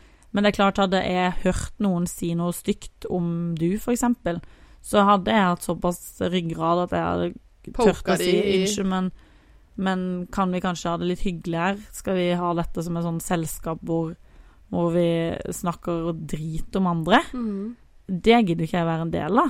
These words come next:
Speaker 2: Nei.
Speaker 1: For der igjen, jeg var på negativ energi.
Speaker 2: Mm.
Speaker 1: Jeg orker det ikke, jeg blir så dårlig av det. Jeg vil bare at det skal være hyggelig, liksom.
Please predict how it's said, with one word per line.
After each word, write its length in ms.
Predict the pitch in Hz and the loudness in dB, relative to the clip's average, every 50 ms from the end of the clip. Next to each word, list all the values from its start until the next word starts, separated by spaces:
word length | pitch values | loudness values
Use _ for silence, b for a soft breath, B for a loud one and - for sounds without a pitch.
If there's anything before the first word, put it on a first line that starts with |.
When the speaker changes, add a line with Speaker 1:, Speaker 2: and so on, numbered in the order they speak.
| - - - | 0 -4 -6
Speaker 2:
Nei. 160 | 220 202 214 - | -10 -12 -14 -4
Speaker 1:
For 160 | - 240 226 | 0 4 6
der 140 | 220 214 220 | 6 6 6
igjen, 280 | 220 208 190 185 185 185 185 175 185 185 - - - - - - | 6 6 6 4 4 2 0 -2 -4 -6 -6 -6 -8 -12 -4 0
jeg 160 | - 185 180 | 2 4 4
var 300 | 175 180 165 165 160 - - | 6 6 4 4 2 4 6
på 140 | - 190 175 | 6 4 4
negativ 380 | 160 165 - 165 160 175 170 175 | 2 -2 -2 -2 0 2 2 2
energi. 380 | 175 180 170 - - 208 233 220 - - - | 2 2 0 4 6 6 6 6 4 -2 -8
Speaker 2:
Mm. 140 | 233 233 220 | -4 -2 0
Speaker 1:
Jeg 140 | 202 185 180 | 0 2 2
orker 400 | 202 - 123 120 - - - - | 2 2 0 -2 -4 -4 -4 -4
det 60 | - 165 | -4 -6
ikke, 160 | - - 214 | -2 2 4
jeg 140 | 220 214 185 | 4 4 4
blir 120 | 180 180 175 | 2 2 0
så 80 | 175 175 175 - | 0 -2 2 2
dårlig 480 | - 220 202 196 180 165 165 - 92 | 4 4 4 4 2 2 0 0 -2
av 140 | 90 98 101 226 | -2 2 4 6
det. 80 | 302 - - b b b b b b b b b | 6 4 2 b b b b b b b b b
Jeg 140 | - 247 240 | 4 6 6
vil 80 | 240 226 | 6 8
bare 300 | 233 226 214 185 190 196 | 8 6 6 6 6 4
at 100 | 196 - | 4 2
det 140 | - 196 196 | 0 -2 -2
skal 160 | - - 220 202 | 0 0 2 4
være 320 | 202 208 190 170 170 175 | 4 6 6 4 2 2
hyggelig, 560 | - - 226 190 151 - - - 170 175 160 165 | 0 0 0 0 -2 -6 -6 -4 -2 0 0 0
liksom. 240 | 175 180 - 247 330 | 2 4 6 6 4